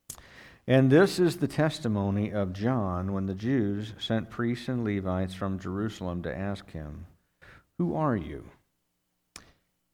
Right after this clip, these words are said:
He confessed and did not deny, but confessed, 'I am not the Christ.' And they asked him, 'What then? Are you Elijah?' He said, 'I am not.' 'Are you the prophet?'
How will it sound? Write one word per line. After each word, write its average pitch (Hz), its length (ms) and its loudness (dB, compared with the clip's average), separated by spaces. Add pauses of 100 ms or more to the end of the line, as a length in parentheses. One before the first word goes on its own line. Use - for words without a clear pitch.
He 143 80 4
confessed 147 800 4
and 131 180 4
did 175 140 4
not 131 280 4
deny, 107 420 4
but 120 200 4
confessed, 131 640 2 (300)
'I 202 180 6
am 170 220 6
not 185 360 8
the 185 100 6
Christ.' 185 680 6 (760)
And 101 120 -6
they 104 140 -2
asked 113 300 -2
him, 110 320 0 (580)
'What - 260 0
then? 92 340 4 (380)
Are 101 60 -4
you 104 180 0
Elijah?' 110 720 0 (1300)
He 113 100 -6
said, 101 480 -4
'I 98 160 -6
am 110 100 0
not.' 147 460 4 (1120)
'Are 117 60 -2
you 117 160 4
the 104 100 -6
prophet?' 135 580 4